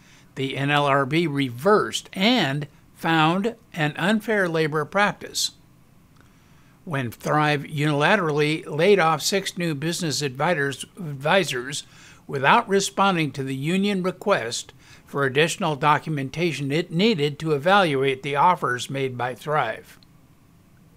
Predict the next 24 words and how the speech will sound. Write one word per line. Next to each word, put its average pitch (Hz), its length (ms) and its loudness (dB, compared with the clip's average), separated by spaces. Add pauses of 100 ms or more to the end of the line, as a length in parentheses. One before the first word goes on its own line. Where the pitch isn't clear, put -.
(1040)
After 143 300 -2
finding 147 400 0
a 127 60 -4
violation, 143 720 0
the 151 240 -2
N 185 120 0
L 190 140 2
R 170 220 2
B 180 260 0
next 190 420 -2
turned 214 300 0
to 147 60 0
the 160 260 -2
issue 190 340 -2
of 156 280 -2
the 143 260 0 (320)
proper 214 720 4
remedy, 165 640 -2 (680)
and 135 160 -4
it 135 140 -2
went 143 180 2
on 185 240 4
to 147 120 0
say 160 600 0